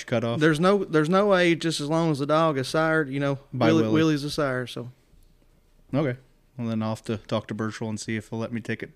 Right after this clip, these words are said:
Speaker 1: Take his
Speaker 2: Oh,
Speaker 1: dog.
Speaker 2: yeah, that'd be awesome.
Speaker 1: <laughs>
Speaker 2: Hopefully we can get you come down and, uh, also do some videoing. But, you know, if you're in the finals, I guess you'll have to hand that camera over to me.
Speaker 1: No.
Speaker 2: <laughs>
Speaker 1: I'll just edit it so it looks like you're treeing possums. <laughs> No, but I, I would really love to be there, but it just depends on when my wife goes into labor.
Speaker 2: God, you,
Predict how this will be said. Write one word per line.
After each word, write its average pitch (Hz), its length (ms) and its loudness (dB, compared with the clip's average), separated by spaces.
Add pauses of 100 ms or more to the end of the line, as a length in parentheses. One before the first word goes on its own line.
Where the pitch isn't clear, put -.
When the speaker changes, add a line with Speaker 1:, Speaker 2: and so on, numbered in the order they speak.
(120)
Speaker 1:
Take 117 160 -2
his 156 80 4
Speaker 2:
Oh, 208 100 4
Speaker 1:
dog. 226 80 4
Speaker 2:
yeah, 233 160 6
that'd 220 220 2
be 226 120 6
awesome. 226 380 4
Speaker 1:
<laughs> - 20 0
Speaker 2:
Hopefully 208 280 4
we 196 100 4
can 170 80 -6
get 160 140 -2
you - 80 -10
come 170 180 0
down 165 220 2
and, 156 180 2
uh, 143 120 0 (100)
also 175 320 2
do 147 160 2
some 139 160 -4
videoing. 151 460 0
But, 131 180 0
you 135 80 -2
know, 143 80 2
if 151 140 -2
you're 156 80 2
in 151 80 2
the 135 40 -2
finals, 156 380 0
I 123 80 -2
guess 135 240 -2
you'll 139 100 -2
have 139 120 -2
to 147 60 -4
hand 135 140 -2
that - 140 -10
camera 143 340 -2
over 131 140 -2
to 135 80 -2
me. 147 260 0 (120)
Speaker 1:
No. 120 320 -4 (280)
Speaker 2:
<laughs> - 300 2
Speaker 1:
I'll 135 80 8
just 127 180 2
edit 123 240 2
it 120 140 0
so 131 40 -2
it - 40 0
looks 117 100 -4
like 120 120 -6
you're 117 100 -4
treeing 117 240 0
possums. 117 500 -6
<laughs> - 60 2 (1400)
No, 123 220 2
but 113 180 2
I, 156 260 10 (140)
I 151 120 12
would 139 140 8
really 139 220 8
love 131 240 6
to 117 60 -4
be 127 160 4
there, 135 420 4
but 127 160 0
it 131 60 -6
just 120 160 -2
depends 117 320 -2
on 110 80 0
when 110 140 -2
my 104 120 -2
wife 104 380 -4
goes 107 160 -2
into 104 160 -4
labor. 104 260 -2
Speaker 2:
God, 131 160 -4
you, 151 140 -10